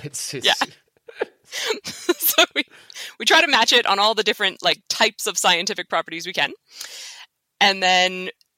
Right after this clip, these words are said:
Speaker 2: yes, then before going into the brain, we put some stem cells into that goop. It, it very much,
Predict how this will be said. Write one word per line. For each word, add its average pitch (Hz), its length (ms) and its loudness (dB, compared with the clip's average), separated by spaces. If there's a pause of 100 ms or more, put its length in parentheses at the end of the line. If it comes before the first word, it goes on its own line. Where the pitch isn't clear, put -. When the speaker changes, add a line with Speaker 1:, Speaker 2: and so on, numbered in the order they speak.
Speaker 2:
yes, - 300 -2
then 190 300 0 (180)
before 233 360 0
going 202 200 -2
into 170 140 -2
the 165 60 -8
brain, 165 340 0
we 165 80 -12
put - 220 -4
some 208 100 -8
stem 185 240 -2
cells 170 340 -2 (100)
into 208 560 -4
that - 540 0 (380)
goop. 240 320 -10 (160)
It, 175 180 2
it 180 120 -2
very 214 180 4
much, 196 320 0